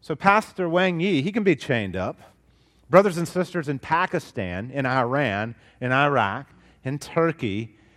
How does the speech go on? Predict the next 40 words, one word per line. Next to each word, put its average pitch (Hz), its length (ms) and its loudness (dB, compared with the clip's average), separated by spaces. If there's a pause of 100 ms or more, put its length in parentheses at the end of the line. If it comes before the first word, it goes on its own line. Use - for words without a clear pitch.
(140)
in 143 120 0
the 135 80 2
different 151 400 0
countries 151 460 -2
in 131 200 -2
Africa, 131 840 -2 (680)
all 294 240 6
around 320 260 10
the 285 60 6
world. 285 220 8
They 302 140 10
can 359 160 4
be 349 120 6
chained. 277 440 2
You 339 60 6
can - 180 -4
kill 381 260 2
'em. 165 180 0 (920)
But 202 120 -6
you 220 60 2
know 277 80 4
what 311 80 -2
you 160 80 -8
can't 214 340 2
do? 311 300 0 (540)
You 151 80 -12
can't 214 280 -2
chain 185 240 -4
the 143 60 -2
message 139 340 -4
of 127 80 -6
the 120 80 -8
gospel. 127 540 -6 (400)
You 143 100 -2
can't 190 320 0
silence 180 680 -2 (220)
the 131 140 2
voice 143 400 4
of 131 160 2
God. 135 500 4